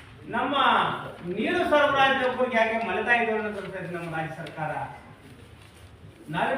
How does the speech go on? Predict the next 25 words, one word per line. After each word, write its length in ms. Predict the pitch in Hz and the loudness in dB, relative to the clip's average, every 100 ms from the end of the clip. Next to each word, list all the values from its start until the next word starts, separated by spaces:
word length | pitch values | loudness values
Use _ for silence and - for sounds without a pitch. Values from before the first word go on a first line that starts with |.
| 247 | -2
ಪಾಪ 140 | 226 226 214 | -2 0 -2
ಮಾಡಿದೀವಿ, 380 | 208 208 202 208 202 - - - - - - - - - - - - 160 | -4 -4 -2 -2 -2 -6 -12 -20 -20 -20 -20 -20 -20 -20 -20 -20 -10 -6
ನಮ್ಮ 100 | 226 247 | -6 -4
ಕೆಲಸ 180 | 233 226 285 285 | -2 0 0 0
ಮುಖ್ಯ 240 | 262 277 277 | 0 2 2
ಅಂತೀರಿ, 320 | - - - - - - - - | 0 0 0 -2 -6 -14 -18 -12
ನೀವು 160 | 185 208 | -2 2
ಅರ್ಧ 140 | 208 254 254 | 2 4 4
ರಾತ್ರಿಯಲ್ಲಿ 480 | 254 - 277 269 262 | 4 4 2 2 0
ಫೋನ್ 160 | 262 262 262 | -2 -2 -2
ಮಾಡಿದ್ರೆ 200 | 254 254 | -2 -4
ನಮ್ಮ 100 | 254 247 | -4 -6
ಕೆಲಸ 120 | 240 254 | -6 -4
ನಾವು 140 | 254 247 | -4 -2
ಮಾಡ್ತಾ 200 | 240 - 240 | -2 -2 -2
ಇರ್ತೀವಿ. 340 | 240 233 220 220 - - - - - - - - - - - - - - - - - - 185 | -2 -2 0 -2 -4 -14 -20 -20 -20 -20 -20 -20 -20 -20 -20 -20 -20 -20 -20 -20 -20 -8 -4
ಎಲ್ಲ 200 | 220 294 285 | 0 2 4
ನಗರಗಳಲ್ಲಿ 680 | 240 233 277 277 277 277 269 - - - - - - - - - - 180 | 4 4 4 4 4 2 0 -2 -6 -12 -20 -20 -20 -20 -20 -20 -10 -6
ನಮ್ಮ 120 | 214 214 | -4 -2
ಕೆಲಸ 220 | 226 269 269 | -2 0 0
ಬಹಳ 160 | 233 254 | 2 2
ಮುಖ್ಯ 220 | 277 269 285 285 | 0 2 2 4
ಅಂತ 140 | 269 254 | 2 -2
ನೀವೇ 220 | 247 254 240 | -2 0 0
ಸರ್ಕಾರ 280 | 214 - | 0 0